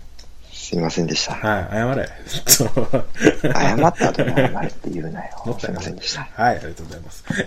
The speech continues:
Speaker 2: えーっと、
Speaker 1: はい。
Speaker 2: まあまあ、その辺気をつけてくださいねと。
Speaker 1: はい。
Speaker 2: うん、で、まあ、ゆうパック今回もありますと。えー、まあ、あの、会場内、買いすぎた方々はね、あの、そちらでね、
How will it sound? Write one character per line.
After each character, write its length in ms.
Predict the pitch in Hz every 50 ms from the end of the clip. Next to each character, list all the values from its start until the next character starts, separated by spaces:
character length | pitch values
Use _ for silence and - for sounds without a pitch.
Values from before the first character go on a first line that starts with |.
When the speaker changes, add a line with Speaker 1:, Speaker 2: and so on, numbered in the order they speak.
| - 135 -
Speaker 2:
え 340 | - 147 127 120 120 - - -
ー 280 | - - 123 - 143
っ 40 | 139
と、 60 | 196
Speaker 1:
は 60 | 151
い。 40 | 131
Speaker 2:
ま 80 | 117 -
あ 20 |
ま 60 | -
あ、 120 | - - - - - - - - - -
そ 120 | - 208
の 60 | 190
辺 160 | 180 170 160
気 120 | 156 156 147
を 100 | 135 135
つ 80 | -
け 80 | - 95
て 100 | 90 90
く 100 | 95 92
だ 100 | 90 92
さ 140 | - - 98
い 100 | 87 87 87
ね 120 | 82 87 -
と。 140 | - - - - - - - - - - - - -
Speaker 1:
は 100 | - - -
い。 40 | - - -
Speaker 2:
う 80 | 147 147 151 147 147 147 143 143 139 143 156
ん、 40 | 190
で、 300 | 262 277 269 254 - - - - - - - - - - -
ま 140 | 240 285 269
あ、 20 |
ゆ 140 | 240 262 269
う 20 | 240
パ 100 | - 247
ッ 100 | 240 -
ク 120 | - 160 135
今 260 | - 147 143 139 135
回 200 | - 117 107 101
も 140 | 95 90 90
あ 40 | 90
り 100 | 98 95
ま 180 | 92 92 92 92
す 120 | - -
と。 140 | - - - - - - - - - - - - - - - - - - - - - - - - - - - - - - - - - -
え 720 | 123 123 120 117 117 113 113 110 110 110 110 107 107 107
ー、 40 | 117
ま 340 | 131 135 123 110 95 90 - - -
あ、 180 | - 110 104 104
あ 20 |
の、 400 | 101 98 95 92 92 92 90 85 -
会 180 | - 117 - -
場 120 | 107 110
内、 140 | 95 87 85 -
買 200 | - 131 131 127
い 20 |
す 120 | 131 - 113
ぎ 80 | 95
た 60 | 101
方 220 | 101 - 104 107 107
々 220 | 95 90 - 87
は 100 | 85 123
ね、 160 | 180 220 - - - - - - - - - - - - - - -
あ 100 | 95 90
の、 240 | 82 78 78 82 -
そ 140 | - - 104
ち 120 | - 101
ら 80 | 101 98
で 120 | 98 123
ね、 180 | 170 220 226